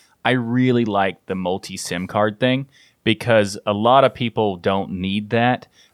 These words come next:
But I think this is very cool that they have multiple phone numbers in a single phone for a couple of reasons. You could have, let's say you have a, a phone service with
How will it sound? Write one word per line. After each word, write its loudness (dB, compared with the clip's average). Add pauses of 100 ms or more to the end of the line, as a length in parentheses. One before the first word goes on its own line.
But 2
I 4
think 0
this -4
is -6
very 2
cool -2
that 0
they 0
have 0
multiple -2
phone 2
numbers 2
in -2
a -4
single -4
phone -2 (240)
for 2
a 4
couple 0
of -4
reasons. 0
You -8
could -4
have, -2 (220)
let's 2
say 0
you 0
have 0
a, 2
a 0
phone 0
service -2 (240)
with 2